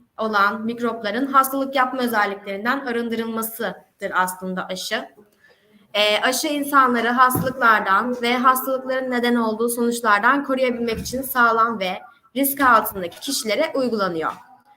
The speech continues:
Vücut bu şekilde kendisine zarar vermeyen mikrop ya da toksinlerin tanıyor ve onlara karşı savunma geliştiriyor. Önemli bir noktaya değinecek olursak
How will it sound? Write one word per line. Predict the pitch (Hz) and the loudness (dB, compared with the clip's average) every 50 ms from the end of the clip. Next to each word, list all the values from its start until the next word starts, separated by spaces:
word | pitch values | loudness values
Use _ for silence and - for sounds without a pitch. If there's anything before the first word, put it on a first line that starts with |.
| _ _ _ 285 | _ _ _ -4
Vücut | 320 247 240 254 277 247 | 0 2 2 2 2 2
bu | 269 277 | 0 2
şekilde | 254 220 - - 220 190 180 185 180 180 190 277 277 | 4 4 4 2 0 -4 -4 -2 -2 0 -2 -2 -4
kendisine | - - 254 233 226 226 226 214 - - - 220 214 202 190 190 214 240 226 | -4 2 4 4 4 4 2 -2 -4 -4 -2 -2 -2 -2 -2 -4 -4 -4 -4
zarar | 220 220 220 233 247 254 240 - | -2 -2 2 2 2 2 2 0
vermeyen | 214 214 220 240 247 254 254 247 247 247 | 0 0 0 0 -2 -2 -2 -2 -2 -2
mikrop | 226 226 220 226 226 233 240 240 - - | -2 -4 -6 -6 -4 -4 -4 -4 -4 -6
ya | 233 226 226 | -6 -6 -6
da | 226 226 | -6 -8
toksinlerin | - 240 226 - - - 214 202 202 202 247 269 | -8 -8 -8 -8 -8 -10 -8 -8 -8 -6 -8 -8
tanıyor | - - 247 220 202 196 190 202 254 247 | -8 -6 -6 -6 -4 -4 -6 -6 -6 -6
ve | 254 - | -6 -4
onlara | - 247 247 247 226 214 208 | -2 -2 0 0 0 -2 -2
karşı | 208 - 240 220 208 208 - - | -4 -2 -2 -2 0 -2 -4 -8
savunma | 277 294 - 220 202 196 196 233 | -10 -10 -10 -10 -10 -10 -10 -10
geliştiriyor. | 254 214 208 202 190 - - - 180 160 143 - - _ _ _ _ _ _ _ _ _ _ _ _ _ _ _ _ _ _ _ _ _ _ _ _ _ _ _ _ _ _ _ _ _ _ - | -10 -8 -8 -8 -10 -10 -12 -12 -12 -12 -12 -12 -14 _ _ _ _ _ _ _ _ _ _ _ _ _ _ _ _ _ _ _ _ _ _ _ _ _ _ _ _ _ _ _ _ _ _ -2
Önemli | 269 269 285 285 285 302 311 285 | 0 2 4 4 4 4 2 0
bir | 302 302 294 285 | 0 2 2 2
noktaya | 269 277 277 - - 294 285 269 240 | 2 0 -2 -2 -2 0 0 0 0
değinecek | 269 262 269 262 277 277 277 277 262 | 0 0 0 0 2 0 0 0 -2
olursak | 247 262 277 277 277 - 254 240 - - | -2 0 -2 -2 -2 -2 -2 -2 -2 -4